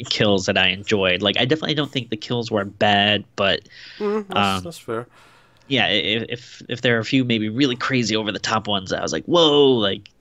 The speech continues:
Speaker 1: eh, that could have definitely bumped it up over for me. But seven point five, still, still very good.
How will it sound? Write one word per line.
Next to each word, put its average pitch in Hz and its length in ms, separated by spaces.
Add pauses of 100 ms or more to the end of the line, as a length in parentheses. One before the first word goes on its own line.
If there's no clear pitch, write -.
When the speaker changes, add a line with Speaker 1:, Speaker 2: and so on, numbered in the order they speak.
(200)
Speaker 1:
eh, 127 180
that 117 240
could 113 100
have 101 400
definitely 110 420 (300)
bumped - 220
it 87 100
up - 160
over 127 240
for - 160
me. - 220
But - 180
seven 165 240
point 127 200
five, - 180
still, 202 260
still 170 220
very 117 200
good. - 200